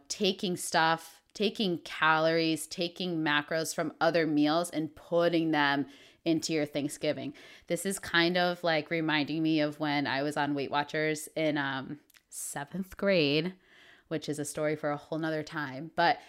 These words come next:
and you, you're, you had your points, right? But you could not use as many points one day, and then you have them for the next day. So I remember this is, like, something that we used to do with Weight Watchers. Um, that was, like, twenty years ago. So crazy.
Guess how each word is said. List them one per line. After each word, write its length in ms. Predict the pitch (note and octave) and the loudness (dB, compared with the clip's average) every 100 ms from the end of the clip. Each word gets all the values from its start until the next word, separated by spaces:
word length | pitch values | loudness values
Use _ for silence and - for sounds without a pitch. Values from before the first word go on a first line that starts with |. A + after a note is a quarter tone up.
| - - _ | -20 -20 _
and 380 | F#3+ E3+ D#3+ E3+ | 2 4 2 0
you, 240 | F#3 E3+ D#3 | -4 -6 -6
you're, 340 | F3 F#3 F3 - | 2 4 4 2
you 120 | F3 | -2
had 200 | F3+ E3+ | 0 2
your 80 | D3+ | 0
points, 420 | - D#4+ F#3 D#3 | 2 4 4 2
right? 160 | E3 E3+ | 0 2
But 80 | F3 | -2
you 220 | E3 F#3 | -2 -6
could 720 | - - F#3 E3+ E3 D#3+ E3+ | -4 0 4 4 4 2 0
not 340 | F3 E3+ E3+ | 2 4 4
use 180 | F3+ E3 | 2 -2
as 100 | E3 | -2
many 160 | E3+ E3 | -2 -2
points 320 | - F3 F3 | -2 -2 2
one 240 | G3+ B3+ | 6 8
day, 520 | G#3+ F#3 F3 F3 F3 - | 8 8 6 6 4 4
and 140 | E3+ | 4
then 100 | D#3+ | 4
you 80 | E3 | 4
have 180 | E3+ E3+ | 4 4
them 100 | E3 | 2
for 120 | D#3+ | 2
the 80 | D#3+ | 2
next 240 | E3 - | 2 0
day. 160 | D3+ D3 | -4 -2
So 160 | E3+ | -2
I 60 | D#3 | 0
remember 500 | D#3 E3 E3+ D#3+ D3+ | 0 2 2 2 2
this 240 | D#3 D#3 | 0 -4
is, 160 | E3 D3+ | -4 0
like, 300 | D#3 D3+ - - - - | 0 0 -4 -20 -20 -10
something 420 | - F#3 E3 E3+ | 0 2 2 2
that 160 | E3 D3 | 2 2
we 80 | |
used 240 | D#3 D#3 - | 2 0 -2
to 40 | |
do 140 | D3 D3 | -4 -2
with 120 | D3 | 0
Weight 180 | G#3 D#3+ | 0 2
Watchers. 560 | D3+ - C#3+ D3 - - | 0 0 -2 -2 -6 -2
Um, 600 | D#3+ D#3 D3 C#3 C3+ C#3+ - _ _ _ G#3+ | 2 4 2 0 -4 -8 -12 _ _ _ -10
that 120 | C#3 | -6
was, 120 | C3 C3+ | -6 -6
like, 180 | C3+ | -10
twenty 360 | - - D#3+ D3 | -14 -8 -4 -4
years 220 | C3+ C#3+ | -4 -6
ago. 200 | - A#2+ | -8 -8
So 220 | - - C#3+ | -10 -12 -12
crazy. 440 | - - - - | -12 -14 -14 -16